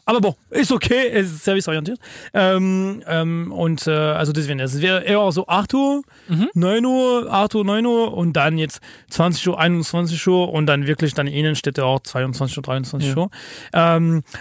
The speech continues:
Speaker 1: Unterschied ist, in sehr vielen Städten haben wir Sonntag früh auf.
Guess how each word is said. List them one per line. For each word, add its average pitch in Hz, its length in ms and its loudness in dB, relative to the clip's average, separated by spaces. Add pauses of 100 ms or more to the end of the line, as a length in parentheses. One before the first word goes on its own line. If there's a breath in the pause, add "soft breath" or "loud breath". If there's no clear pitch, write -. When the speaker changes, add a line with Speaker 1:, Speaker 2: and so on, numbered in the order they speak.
(680 loud breath)
Speaker 1:
Unterschied 240 380 2
ist, 202 140 -2
in 175 100 2
sehr 196 300 0
vielen 208 260 0
Städten 196 420 -4
haben 180 120 -2
wir 170 100 0
Sonntag 165 380 -2
früh 185 200 -2
auf. 220 480 -2